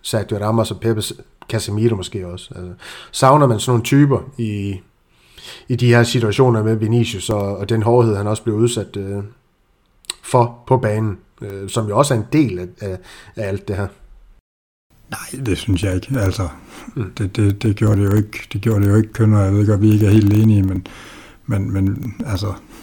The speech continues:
Speaker 2: vi, vi kan jo godt huske, hvordan det gik med, med de, de her, de stod derop for nogle ting og gjorde der nogle ting, men, men, men det endte jo også i nogle grimme slagsmål og sådan noget. Det, det, det, det er sjældent, man skal bekæmpe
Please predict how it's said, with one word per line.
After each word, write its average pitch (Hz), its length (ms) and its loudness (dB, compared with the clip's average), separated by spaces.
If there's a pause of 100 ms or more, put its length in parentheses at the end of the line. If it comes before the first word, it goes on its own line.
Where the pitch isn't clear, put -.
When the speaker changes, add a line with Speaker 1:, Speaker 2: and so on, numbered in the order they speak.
(1400)
Speaker 2:
vi, 160 260 -8
vi 107 140 2
kan 104 140 0
jo 95 60 0
godt 101 140 4
huske, 110 200 2
hvordan 98 280 2
det 95 80 0
gik 101 200 0
med, 92 220 0 (160)
med 104 200 0
de, 98 280 0 (120)
de 98 120 0
her, 98 300 0
de 98 120 -2
stod - 200 -2
derop 98 240 -2
for - 120 -4
nogle 95 240 0
ting 107 300 0
og 92 60 -4
gjorde 101 240 0
der 98 60 0
nogle 92 220 -2
ting, 107 260 0
men, 98 200 -8 (520)
men, 98 400 -6
men 110 280 -6
det 110 120 -4
endte 101 140 4
jo 107 100 2
også 101 140 4
i 101 40 4
nogle 95 180 2
grimme 98 280 0
slagsmål 92 560 -4
og 85 80 -6
sådan 95 80 -2
noget. 90 160 -4
Det, 95 200 -6
det, 98 200 -8 (1500)
det, 110 260 -6
det 107 120 0
er 101 40 2
sjældent, 113 420 6
man 98 160 2
skal - 180 -4
bekæmpe 107 520 0